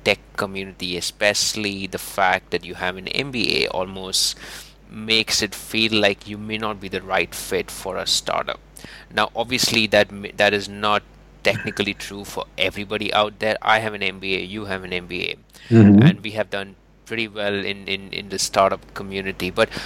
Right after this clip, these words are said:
Speaker 1: what, what are some of the key things that people need to know, um, as this M B A and startup combination?
Speaker 2: Um, I think that M B As, they, they generally have, um,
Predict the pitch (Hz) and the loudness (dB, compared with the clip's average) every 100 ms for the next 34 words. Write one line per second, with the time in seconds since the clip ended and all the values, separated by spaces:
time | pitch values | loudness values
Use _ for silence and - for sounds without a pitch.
0 | - - 156 - 151 208 247 - 196 202 | -12 -4 -4 -2 2 4 6 6 4 0
1 | 170 - - 147 143 - 135 117 90 73 | -2 -6 -4 0 0 2 2 2 2 -2
2 | - - 104 - 110 110 113 104 107 - | 0 4 4 4 -10 -8 -8 -6 -8 -8
3 | - 98 98 101 67 67 - - 101 95 | -12 -8 -4 -4 -4 -10 -14 -4 2 4
4 | 92 98 - 98 98 101 - - 101 98 | 2 -4 -2 0 2 0 -2 -2 -2 -2
5 | 104 98 92 - - 92 - 92 - - | 0 0 0 -2 0 0 0 -8 -14 -12
6 | - 90 87 92 92 - - - - - | -8 -6 -6 -6 -4 -6 -8 -16 -20 -20
7 | - - - - - _ _ _ - - | -20 -20 -20 -20 -20 _ _ _ -12 -12
8 | _ _ _ _ _ _ _ - 151 147 | _ _ _ _ _ _ _ 2 6 8
9 | 147 151 - 160 160 220 247 214 165 139 | 8 4 4 4 6 6 8 6 6 2
10 | 139 139 151 156 139 117 127 151 147 - | 2 4 6 8 8 10 10 8 6 6
11 | 135 127 120 113 107 - _ - 110 107 | 6 8 6 4 -2 -16 _ 4 6 4
12 | 104 - 117 113 120 120 117 101 110 107 | -2 2 4 6 8 8 8 8 8 10
13 | 107 104 - - - 107 101 98 98 98 | 8 4 -4 -14 0 6 6 6 6 4
14 | 101 98 98 98 | 4 4 2 0